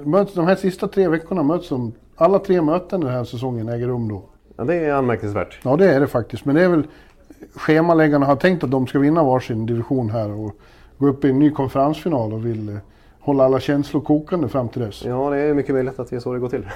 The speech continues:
Speaker 1: Ja, det är mycket, mycket möjligt att det är så.
Speaker 2: Ja.
Speaker 1: Eh,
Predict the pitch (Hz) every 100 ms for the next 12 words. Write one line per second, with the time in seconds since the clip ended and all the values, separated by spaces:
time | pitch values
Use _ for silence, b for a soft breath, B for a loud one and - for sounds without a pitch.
0 | - 151 135 170 - - 156 156 143 -
1 | 165 123 123 113 117 117 110 98 98 104
2 | 101 _ _ B B B - 90 b b
3 | _ 135 127 117 117 113 110